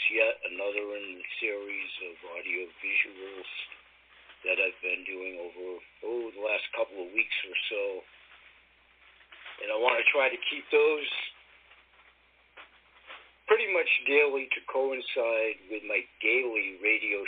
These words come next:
shows, plural, both at Anchor Radio and the Kennel Kelp Blog Talk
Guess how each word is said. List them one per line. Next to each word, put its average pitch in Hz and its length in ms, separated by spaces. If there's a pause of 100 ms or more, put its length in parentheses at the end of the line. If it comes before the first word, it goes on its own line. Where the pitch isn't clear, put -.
shows, 107 320 (240)
plural, 110 400 (400)
both 98 320
at 95 240 (720)
Anchor 104 400
Radio 95 560 (720)
and 92 160
the - 160
Kennel 104 240
Kelp 85 320
Blog 87 240
Talk - 240